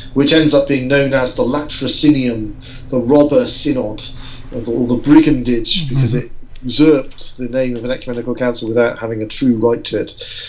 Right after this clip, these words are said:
Speaker 1: So, um, Leo the Great is furious. Flavian dies of his injuries. Uh, Leo is, is heavily lobbying the emperor to summon another council, preferably in Italy,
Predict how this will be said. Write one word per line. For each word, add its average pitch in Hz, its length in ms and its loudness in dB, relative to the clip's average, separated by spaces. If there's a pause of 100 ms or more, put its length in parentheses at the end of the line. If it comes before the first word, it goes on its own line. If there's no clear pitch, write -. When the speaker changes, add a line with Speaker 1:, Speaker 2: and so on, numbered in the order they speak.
(100)
Speaker 1:
So, 135 440 6
um, 127 340 2 (320)
Leo 170 300 6
the 127 80 -2
Great 127 260 -4
is - 160 -14
furious. 139 840 -2 (600)
Flavian 127 640 -2
dies 127 300 0
of 110 60 -10
his 110 100 -8
injuries. 107 920 -8
Uh, 131 140 4
Leo 139 440 4
is, 123 320 -4
is 120 180 -6
heavily 123 600 -4 (300)
lobbying 127 580 2
the 123 100 0
emperor 127 420 -2
to - 140 -8
summon 123 380 -2
another 131 300 2
council, 120 400 -4
preferably 117 460 -2
in 117 80 -2
Italy, 113 460 -4